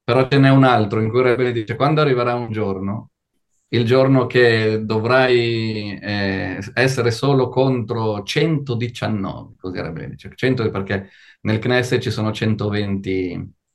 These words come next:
eh, rappresentanti del Knesset, parlamentari. Eh, il Rebbe gli dice, "Dovrai", eh, e Bibi si mette a ridere per dire, "Qua-, quando mai ci arrivo?" Era, era all'inizio degli anni novanta, lui non aveva neanche,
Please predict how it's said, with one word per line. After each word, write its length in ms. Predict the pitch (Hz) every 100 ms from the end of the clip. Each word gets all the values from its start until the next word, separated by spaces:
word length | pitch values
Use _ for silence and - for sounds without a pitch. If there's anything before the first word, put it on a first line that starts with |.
| _ _ _ _ _ _ _
eh, 400 | 95 92 90 92
rappresentanti 920 | 98 104 101 107 101 104 101 87 90
del 80 | 95
Knesset, 500 | - 95 - - -
parlamentari. 880 | 95 101 101 98 95 95 78 85 - _ _ _ _ _ _ _ _
Eh, 340 | - 92 90 92
il 60 |
Rebbe 220 | 95 101 101
gli 60 |
dice, 560 | 98 98 - 95 95 90
"Dovrai", 340 | 95 95 98
eh, 240 | 98 92 98
e 60 |
Bibi 220 | 98 117 123
si 120 | 107
mette 240 | 107 101
a 60 | 104
ridere 340 | 110 107 98
per 140 | 95 92
dire, 760 | 92 92 90 87 82 80 - _
"Qua-, 240 | - 110 -
quando 420 | 135 156 170 156
mai 240 | 160 170
ci 80 | 151
arrivo?" 500 | 131 135 131 107 95
Era, 440 | 95 104 104 101 98
era 360 | 101 101 104
all'inizio 460 | 104 104 113 120 113
degli 140 | 110
anni 180 | 113 117
novanta, 520 | 120 131 104 117 110
lui 100 | 95
non 140 | 107 98
aveva 260 | 98 98
neanche, 480 | 98 101 98 95 95